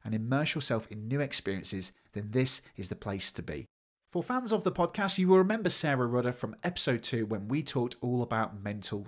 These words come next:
toughness. So you know that Field Trip is gonna be a great event. Head to the show details to find out more.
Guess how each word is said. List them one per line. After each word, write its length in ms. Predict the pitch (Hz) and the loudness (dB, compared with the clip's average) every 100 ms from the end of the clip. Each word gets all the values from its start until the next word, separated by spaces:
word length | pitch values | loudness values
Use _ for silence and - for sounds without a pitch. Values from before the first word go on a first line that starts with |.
| - | -6
toughness. 540 | 98 - 76 - - - - - | -6 -6 -8 -6 -8 -10 -20 -16
So 180 | - 127 | -8 -4
you 120 | 113 | -4
know 340 | 120 151 151 139 | 0 4 6 6
that 180 | 123 | 2
Field 280 | - 151 135 | -2 0 0
Trip 180 | - 113 | 0 -6
is 120 | 110 - | -6 -8
gonna 200 | 117 104 | -6 -4
be 160 | 101 | -6
a 100 | 92 - | -6 -10
great 440 | - 92 101 98 - | -14 -8 -6 -8 -10
event. 340 | 90 80 73 67 _ _ _ _ _ - | -12 -10 -12 -14 _ _ _ _ _ -4
Head 100 | 196 | -2
to 60 | 185 | 2
the 80 | |
show 180 | 175 185 | 4 4
details 440 | 160 147 147 139 - | 4 0 0 -2 -4
to 100 | - | -4
find 240 | 120 120 | -2 0
out 180 | 117 95 | -2 -4
more. 200 | 85 | -8